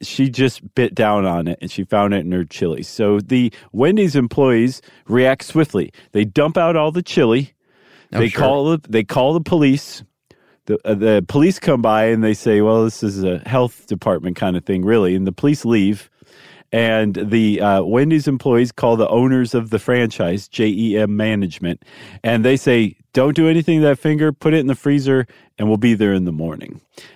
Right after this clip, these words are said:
Speaker 1: And at this point, Anna Alea leaves, or Anna Ay-, Ayala. This is gonna be very difficult, um, 'cause I wanna say Alea.
Speaker 2: Yeah.
Speaker 1: She leaves. Her families are tak-, her family members are taking pictures of the location, and a huge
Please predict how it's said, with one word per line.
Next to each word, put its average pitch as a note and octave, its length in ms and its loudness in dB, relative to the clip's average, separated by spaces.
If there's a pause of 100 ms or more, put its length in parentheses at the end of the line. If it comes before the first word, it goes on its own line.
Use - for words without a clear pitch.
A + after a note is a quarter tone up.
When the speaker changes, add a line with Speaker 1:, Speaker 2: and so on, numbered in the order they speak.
Speaker 1:
And G#2 160 -2
at A2 140 2
this C#3 160 -2
point, C3+ 320 0
Anna A#2+ 320 0
Alea B2 560 2
leaves, C3 400 0
or G#2 160 2
Anna A2+ 280 2
Ay-, A2 320 0 (140)
Ayala. A#2 720 2
This A2+ 160 -4
is G2+ 60 -8
gonna G2 200 -2
be F#2+ 120 -2
very F#2+ 200 -2
difficult, - 600 -8 (360)
um, G#2 300 0
'cause G2+ 140 -6
I G#2+ 60 0
wanna G2 200 0
say F#2 220 -2
Alea. F#2+ 500 0 (160)
Speaker 2:
Yeah. F2 240 -8
Speaker 1:
She - 340 -2
leaves. D#3 440 2
Her C3 160 -4
families C#3 400 0
are C3 80 0
tak-, C3+ 240 -2
her B2+ 160 -2
family C#3 320 2
members C3 320 0
are A#2 80 -2
taking B2 320 -4
pictures C3 400 -4
of B2 120 0
the A#2 120 0
location, C3 720 0 (400)
and A2 500 -2 (200)
a A2 440 0
huge G3 920 -2